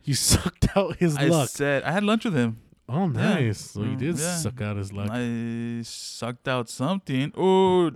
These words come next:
Speaker 2: just kidding, Wayne. Don't
Speaker 1: Yeah,
Speaker 2: sue
Speaker 1: his
Speaker 2: me.
Speaker 1: luck.
Speaker 2: Um, yeah, he rubbed off half his luck on me, so now he's going half lucked against you.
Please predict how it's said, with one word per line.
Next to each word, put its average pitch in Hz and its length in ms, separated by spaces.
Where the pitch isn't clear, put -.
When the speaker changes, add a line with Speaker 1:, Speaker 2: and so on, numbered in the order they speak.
Speaker 2:
just - 160
kidding, 135 180
Wayne. 120 280
Don't 135 120
Speaker 1:
Yeah, 123 60
Speaker 2:
sue 127 100
Speaker 1:
his 123 100
Speaker 2:
me. 113 60
Speaker 1:
luck. 117 200
Speaker 2:
Um, 123 480
yeah, 196 200
he 170 120
rubbed 151 260
off 151 220
half 143 260
his 160 160
luck 196 200
on 147 120
me, 123 100
so 127 140
now 123 120
he's 135 120
going 123 160
half 123 240
lucked 127 200
against 113 300
you. 90 140